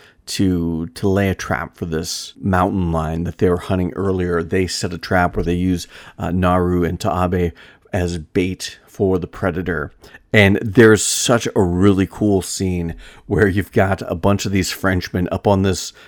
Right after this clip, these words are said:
this ridge, and you've got these two guys laying at the edge of it, uh, you know, using a telescope to see what's going on, to see if the predator,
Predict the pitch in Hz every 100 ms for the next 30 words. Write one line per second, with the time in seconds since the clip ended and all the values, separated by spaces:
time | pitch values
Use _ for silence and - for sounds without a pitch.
0 | - 107 90 85 82 95 92 80 71 -
1 | - - - 90 95 95 101 98 95 -
2 | 113 107 98 95 85 87 92 95 92 92
3 | 90 87 90 87 82 - - - - 76
4 | 73 87 - - - 110 87 80 85 87
5 | 104 90 95 87 80 - 80 - - _
6 | _ - 113 101 - 73 - - - -
7 | _ _ - 98 90 87 87 82 80 -
8 | - - 110 101 87 - - 95 90 90
9 | 92 87 85 - 92 - 98 - - -
10 | 92 92 87 80